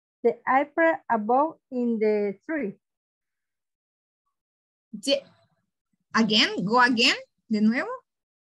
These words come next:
Speaker 1: The apple.
Speaker 2: Oh, the apple.
Speaker 1: The apple above in the tree.
Speaker 2: Okay, so the apple is.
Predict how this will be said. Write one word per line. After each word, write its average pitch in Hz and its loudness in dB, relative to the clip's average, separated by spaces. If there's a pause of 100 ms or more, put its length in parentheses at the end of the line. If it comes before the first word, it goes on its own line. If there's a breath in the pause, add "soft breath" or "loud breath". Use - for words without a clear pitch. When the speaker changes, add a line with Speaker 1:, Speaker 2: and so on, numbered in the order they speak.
(640)
Speaker 1:
The 226 -4 (300)
apple. 370 2 (960)
Speaker 2:
Oh, 247 0
the 208 -2 (100)
apple. 143 -2 (720)
Speaker 1:
The - -10 (100)
apple 339 0 (560)
above 226 0 (840)
in 240 -4
the 208 -4
tree. 269 -8 (880)
Speaker 2:
Okay, 190 -8
so 185 -12
the 196 -6 (100)
apple 370 -4 (280)
is. 233 -4